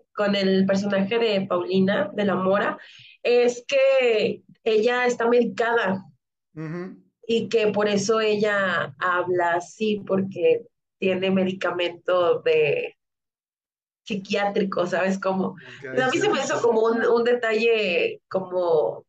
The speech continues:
Speaker 1: exagerado, pero, pero emblemático al final del día.
Speaker 2: Sí.
Speaker 1: Y al final, pues, ya para terminar con las obras que ha tenido Manolo Caro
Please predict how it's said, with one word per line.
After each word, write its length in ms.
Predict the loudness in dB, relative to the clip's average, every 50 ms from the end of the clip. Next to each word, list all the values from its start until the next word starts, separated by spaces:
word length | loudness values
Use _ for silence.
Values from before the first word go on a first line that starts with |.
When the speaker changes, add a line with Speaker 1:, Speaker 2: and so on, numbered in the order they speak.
| _ _ _ _ _ _ _ _ _
Speaker 1:
exagerado, 880 | -6 -6 -6 -4 -4 -6 -4 -2 -2 -2 0 0 0 0 0 0 -2 -2
pero, 640 | -2 -2 0 0 2 2 2 2 0 0 -4 -8 _ _ _ _ _ _ _ _ _ _ _ _ _ _ _ -4
pero 180 | 0 0 2 2
emblemático 800 | 2 2 2 0 0 0 0 -2 -2 -4 -6 -6 -6 -8 -6 -4
al 160 | -4 -4 -2
final 300 | 0 0 0 0 0 0
del 160 | 2 2 2
día. 300 | 2 2 2 0 -2 -4
Speaker 2:
Sí. 800 | -8 _ _ _ _ _ _ _ _ _ _ _ _ _ -4 0
Speaker 1:
Y 20 | 0
al 160 | 2 2 2
final, 420 | 0 0 0 0 0 0 0 0
pues, 160 | -2 -4 -4 0
ya 200 | 0 0 2 2
para 180 | 0 0 2
terminar 400 | 2 2 2 2 2 2 0 0
con 140 | 0 0 0
las 180 | 0 0 0 0
obras 260 | 0 2 2 0 -2 -2
que 80 | -2
ha 80 | -2 -2
tenido 360 | 0 -2 0 2 2 2 2
Manolo 440 | 2 2 2 2 2 2 0 0 0
Caro 500 | 0 -2 0 2 2 4 4 4 2